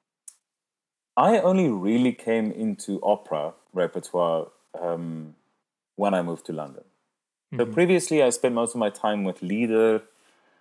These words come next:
Speaker 1: uh, Deutsch Lieder, or, you know, some oratorio music or so forth.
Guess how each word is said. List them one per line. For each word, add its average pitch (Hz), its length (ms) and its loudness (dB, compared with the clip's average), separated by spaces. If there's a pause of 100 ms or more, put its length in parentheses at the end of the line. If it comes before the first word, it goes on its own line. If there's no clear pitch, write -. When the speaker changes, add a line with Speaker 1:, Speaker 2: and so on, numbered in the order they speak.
(220)
Speaker 1:
uh, 92 500 2 (720)
Deutsch 101 260 0
Lieder, 107 420 2
or, 90 500 0
you 95 100 -6
know, 87 100 -6
some 95 220 -8
oratorio 90 580 -2
music 87 560 -8
or 80 200 -6
so 87 220 -6
forth. 104 280 -6